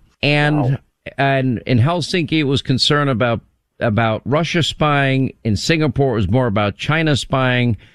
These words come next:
Speaker 1: They're very aware of media people that perhaps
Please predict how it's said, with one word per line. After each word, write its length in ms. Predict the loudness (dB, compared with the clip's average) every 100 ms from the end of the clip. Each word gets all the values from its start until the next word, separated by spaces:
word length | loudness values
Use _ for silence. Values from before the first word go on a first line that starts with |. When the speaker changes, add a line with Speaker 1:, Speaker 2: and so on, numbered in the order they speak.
| _ _
Speaker 1:
They're 160 | -2 0
very 340 | 2 0 0
aware 680 | 0 0 0 0 0 -2 -4
of 160 | -2 0
media 380 | 2 2 0 0
people 480 | -2 0 0 -2
that 260 | -2 -2 -4 -6 -16 -6
perhaps 720 | -2 0 2 0 -2 -6 -6